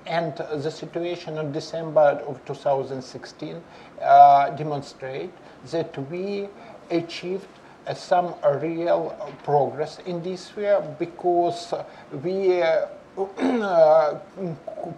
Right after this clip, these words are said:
we managed to address this cyber incident, this cyber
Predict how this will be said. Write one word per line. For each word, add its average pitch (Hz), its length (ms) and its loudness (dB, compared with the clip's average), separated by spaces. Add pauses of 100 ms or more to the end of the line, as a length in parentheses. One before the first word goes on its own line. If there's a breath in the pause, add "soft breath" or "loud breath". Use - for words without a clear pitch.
(760 loud breath)
we 185 100 2
managed 185 640 -8
to 170 180 2
address 165 640 0 (300 loud breath)
this 156 300 -4 (180)
cyber 165 480 4
incident, 175 680 -6
this 165 200 -6
cyber 143 540 2